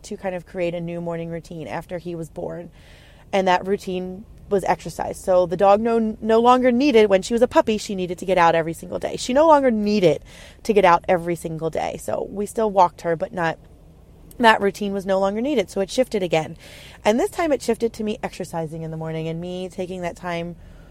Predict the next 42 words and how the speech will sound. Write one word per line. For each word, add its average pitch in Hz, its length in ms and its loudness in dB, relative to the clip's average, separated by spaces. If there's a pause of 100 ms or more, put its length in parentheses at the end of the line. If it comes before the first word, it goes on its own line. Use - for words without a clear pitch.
(180)
for 214 180 2
myself 185 600 0
as 180 140 2
a, 170 280 2 (140)
a 190 60 -2
new 226 300 2
mom 185 520 4 (360)
who 185 360 2
had 175 300 4
an 175 180 0
infant 202 540 0
who 196 120 -2
had 180 120 2
just 190 180 -2
turned 202 220 -8
one. 170 420 -2
He, 175 600 -6
we 214 120 -2
had 202 100 2
a 196 40 2
very 190 240 2
rough 180 200 0
first - 380 -8
year, 185 380 2 (460)
as 185 120 -10
I 185 60 -4
think 175 180 -8
most 165 280 -4
moms 160 280 -8
do, 160 460 -6
with, - 380 -8 (500)
um, 180 360 -12 (460)
having 180 280 -10
new 175 120 -6
babies. 160 560 -2
And 160 480 -2 (800)
I 170 320 6
was 180 320 0
transitioning. 202 640 -2
I 170 80 0
was 165 140 -6
finding, 170 500 -4